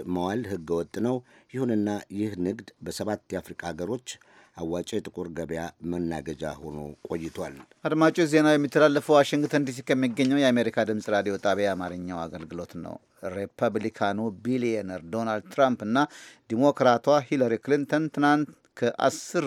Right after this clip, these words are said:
Speaker 2: በላይ በሚሆኑ የዩናይትድ ስቴትስ ቁልፍ ክፍለ ግዛቶች በተካሄዱ ወሳኝ ቅድመ ምርጫዎች አሸንፈዋል። ውጤቱ ሁለቱ ተፎካካሪዎች ለፕሬዝዳንትነት በእጩነት ከየፓርቲያቸው ለሚቀርብ የሚያስችላቸውን የየፓርቲውን እውቅና ለማግኘት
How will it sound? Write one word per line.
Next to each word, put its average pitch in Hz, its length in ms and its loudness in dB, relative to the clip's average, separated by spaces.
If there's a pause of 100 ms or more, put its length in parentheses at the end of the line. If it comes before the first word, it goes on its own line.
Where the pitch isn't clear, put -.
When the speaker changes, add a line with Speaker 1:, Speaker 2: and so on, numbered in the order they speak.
(120)
Speaker 2:
በላይ 104 400 0
በሚሆኑ 113 520 -2 (400)
የዩናይትድ 123 560 0
ስቴትስ 117 320 -8 (100)
ቁልፍ 165 380 -2
ክፍለ - 300 -6
ግዛቶች 104 500 -4
በተካሄዱ 101 540 -4 (380)
ወሳኝ 160 480 2
ቅድመ 107 340 -4
ምርጫዎች 95 500 -2 (340)
አሸንፈዋል። 92 640 0 (540)
ውጤቱ 165 340 4 (500)
ሁለቱ 113 280 0
ተፎካካሪዎች 120 720 2 (140)
ለፕሬዝዳንትነት 123 920 0
በእጩነት 120 720 0 (320)
ከየፓርቲያቸው 87 880 -6 (220)
ለሚቀርብ 135 520 2 (360)
የሚያስችላቸውን 113 880 -2
የየፓርቲውን 113 760 -2
እውቅና 104 420 -4
ለማግኘት 110 480 -2